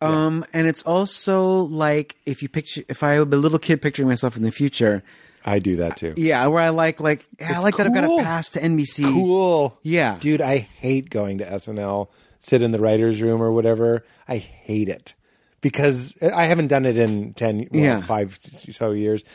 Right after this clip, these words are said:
Speaker 1: But, like, it's so tight, you should feel cool for having it.
Speaker 2: Yeah, yeah.
Speaker 1: Like, you are stopped fifty times.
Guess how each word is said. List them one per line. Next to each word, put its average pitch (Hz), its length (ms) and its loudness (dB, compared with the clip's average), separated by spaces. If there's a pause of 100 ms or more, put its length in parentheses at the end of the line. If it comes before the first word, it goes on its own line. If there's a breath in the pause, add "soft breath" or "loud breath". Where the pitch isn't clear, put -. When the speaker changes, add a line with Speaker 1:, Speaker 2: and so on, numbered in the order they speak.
(280 loud breath)
Speaker 1:
But, 135 140 2
like, 127 300 2
it's - 280 0
so 147 460 2
tight, 147 520 0 (340 soft breath)
you 135 200 4
should 139 480 0
feel 110 240 2
cool 98 300 -4
for 101 140 -6
having 98 340 -6
it. 98 120 -6
Speaker 2:
Yeah, 180 320 2
yeah. 110 160 2
Speaker 1:
Like, 143 200 2
you 170 240 2
are 143 140 4
stopped 131 540 2
fifty - 640 -2
times. 101 680 -4